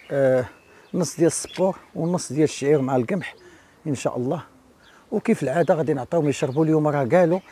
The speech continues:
كاينه الحراره على ما يقال، والله اعلم، قال لك اليوم راه كاينه الحراره.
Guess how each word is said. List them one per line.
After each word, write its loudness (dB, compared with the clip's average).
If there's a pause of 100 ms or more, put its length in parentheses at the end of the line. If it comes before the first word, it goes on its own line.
(260)
كاينه 2
الحراره 0
على -4
ما -2
يقال، 0
والله 0
اعلم، -6 (640)
قال 2
لك -4
اليوم 0
راه 0
كاينه 0
الحراره. -2